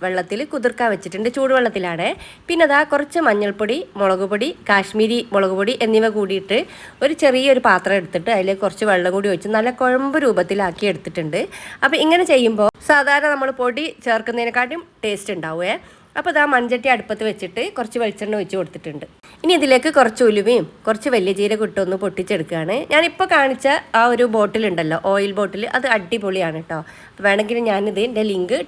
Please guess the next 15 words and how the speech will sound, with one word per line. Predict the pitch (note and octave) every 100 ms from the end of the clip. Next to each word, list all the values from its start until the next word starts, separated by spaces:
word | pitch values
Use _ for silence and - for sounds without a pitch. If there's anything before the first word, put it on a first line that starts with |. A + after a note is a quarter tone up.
| G#3+
ടാഗ് | E3+ E3
ചെയ്യാം. | D#3 C3+ - _ _ - - _ -
ഇനി | F4
ഇതിലേക്ക് | D4 C4+ C4
ഒരു | C4
അഞ്ചാറ് | B3 A#3+ B3 C4 A#3
അല്ലി | A3+ C#4+ - G#3+
വെളുത്തുള്ളിയും | A3+ G#3+ A#3 C4 C#4+
ചെറിയൊരു | D4 D4+ C4+
പീസ് | A3+ G#3+ A3
ഇഞ്ചിയും | G#3 G#3 A#3+ A#3+ -
ചേർത്തൊന്ന് | G#3 G3 A3+ A3
വഴറ്റിയെടുക്കുകയാണ്. | G#3 F#3+ - G#3 F3 F#3 F3+ B3+ D4+
പിന്നെ | D4+ D4+
അതാ | D4